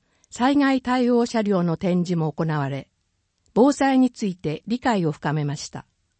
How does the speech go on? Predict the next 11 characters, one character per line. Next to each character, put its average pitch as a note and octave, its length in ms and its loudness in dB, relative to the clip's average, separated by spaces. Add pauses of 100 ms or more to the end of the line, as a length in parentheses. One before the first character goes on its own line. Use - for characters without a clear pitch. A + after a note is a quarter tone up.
(920)
写 F3 180 -6
真、 F3+ 380 -2 (800)
ク D4+ 160 4
イ C#4+ 100 6
ズ G#3 140 -2
で D3+ 260 -4
防 A3+ 220 2
災 G#3 340 0
を F#3+ 140 0
学 D3+ 280 -2
ぶ。 B2 180 -10